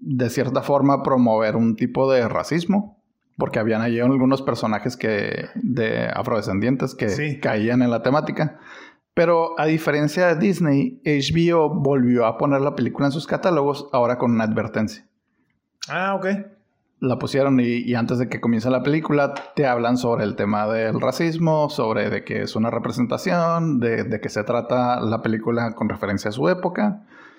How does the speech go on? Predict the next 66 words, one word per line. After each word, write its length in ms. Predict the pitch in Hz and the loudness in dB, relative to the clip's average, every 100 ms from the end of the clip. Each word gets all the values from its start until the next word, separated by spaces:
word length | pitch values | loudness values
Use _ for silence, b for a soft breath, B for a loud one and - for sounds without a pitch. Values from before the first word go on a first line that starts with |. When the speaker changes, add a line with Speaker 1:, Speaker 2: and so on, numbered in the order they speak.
| B B - | B B -4
Speaker 1:
Y 260 | 143 151 | 0 2
yo 100 | 143 | 0
creo 160 | 147 156 | 0 0
que 320 | 160 139 135 139 | 0 0 0 0
H 280 | 135 123 | 0 0
B 160 | 127 139 | 2 2
O 140 | 139 | 2
hizo 200 | 135 127 | 0 0
algo 160 | 123 113 | 0 0
muy 140 | 113 | 0
acertado, 580 | 107 110 - 151 131 - | -2 -4 -2 0 0 0
a 60 | 120 | -2
Speaker 2:
Sí. 80 | 117 | -2
Speaker 1:
diferencia 380 | 110 110 131 | -2 -2 0
de 80 | 127 123 | 0 0
Disney, 320 | 131 131 131 | 2 0 0
que 160 | 131 120 | 0 2
nada 280 | 110 101 | 2 0
más 180 | 107 110 | -2 -2
trató 400 | 110 110 - 113 | -2 -4 0 0
de 40 | 113 | 0
enterrar 400 | 110 110 104 107 | -2 -2 -4 -2
la 180 | 107 107 | -4 -2
película 480 | 107 107 113 113 - | -4 -4 -6 -4 -6
y 260 | - - _ - | -10 -14 _ -10
ya. 160 | - 285 | -4 -2
Speaker 2:
Sí, 100 | 302 | -2
pues, 200 | 302 214 | -2 -2
ah, 240 | 190 185 180 170 | -2 -2 -2 -4
H 140 | 175 170 | -4 -4
B 180 | 196 196 | 0 2
O 100 | 196 | 0
aclaró 360 | 196 165 160 | 0 -2 0
la 140 | 165 180 | 0 -2
premisa, 420 | 156 147 160 135 | -2 -4 -4 -4
¿no? 280 | 139 208 - | -4 -4 -6
Speaker 1:
Ajá. 380 | 147 - 220 - _ _ | -4 -4 -4 -8 _ _
Speaker 2:
Ok. 200 | 143 139 147 - | -10 -6 -4 -4
Speaker 1:
Dijo, 200 | - 113 | -4 -4
"Es, 320 | 117 117 135 | -2 -2 -2
de 120 | 110 | 0
Speaker 2:
Y, 40 | 175 | 0
Speaker 1:
esto 180 | 190 | 0
Speaker 2:
y 40 | 185 | 0
Speaker 1:
se 80 | 175 | 2
Speaker 2:
sí. 40 | |
Speaker 1:
trata, 580 | 170 185 214 208 208 156 | 2 2 2 2 2 2
esto 400 | 120 - 139 139 | 0 0 2 2
va 100 | 139 | 2
a 40 | 143 | 2
pasar, 480 | 147 156 175 180 190 | 0 2 2 2 0
y 200 | 135 127 | 0 0
si 100 | 123 | 0
la 120 | 104 | -2
quieren 260 | - 117 139 | 0 0 2
ver, 120 | 151 | 2
bueno, 240 | 147 165 190 | 2 0 0
y 40 | |
si 100 | 175 117 | 0 0
no 80 | |
la 80 | 107 | 0
quieren 300 | 104 120 123 | 0 2 2
ver, 280 | 123 139 135 | 4 2 0
pues 140 | 127 113 | -2 -2
ya 280 | 110 101 92 | 0 0 -4
es". 200 | - | -8